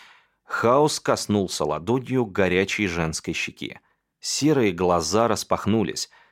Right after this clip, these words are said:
Нокте раскрыла рот, пытаясь что-то сказать, но только захрипела. Непослушными, немеющими пальцами она указала на выход из грота. Тритон нахмурился.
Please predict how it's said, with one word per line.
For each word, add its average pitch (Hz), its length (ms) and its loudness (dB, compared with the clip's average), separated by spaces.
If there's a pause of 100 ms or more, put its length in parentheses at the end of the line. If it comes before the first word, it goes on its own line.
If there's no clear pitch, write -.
(140)
Нокте 101 600 2
раскрыла 82 680 -2
рот, 127 380 0
пытаясь 113 480 4
что-то 104 400 0
сказать, 101 480 0 (420)
но 110 260 2
только 147 600 0
захрипела. 95 800 0 (440)
Непослушными, 95 1120 0
немеющими 107 800 2
пальцами 123 680 0 (380)
она 117 240 2
указала 143 600 2
на 120 180 4
выход 95 460 -4
из 92 240 -6
грота. 95 540 0 (600)
Тритон 131 580 0
нахмурился. - 800 -4